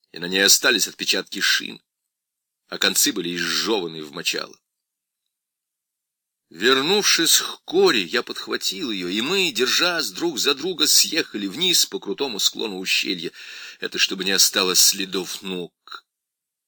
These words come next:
За свои следы я вообще-то не беспокоился.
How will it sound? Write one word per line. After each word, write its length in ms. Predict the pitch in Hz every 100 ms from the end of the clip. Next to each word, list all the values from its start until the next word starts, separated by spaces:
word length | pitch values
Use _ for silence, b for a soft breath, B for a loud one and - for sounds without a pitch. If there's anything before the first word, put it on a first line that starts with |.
| _ _ _ _
За 160 | - 92
свои 380 | 101 104 139 110
следы 480 | - 92 90 92
я 200 | 92 104
вообще-то 600 | 110 110 - - 120 -
не 120 | 120 117
беспокоился. 1000 | - - - - 78 117 90 - -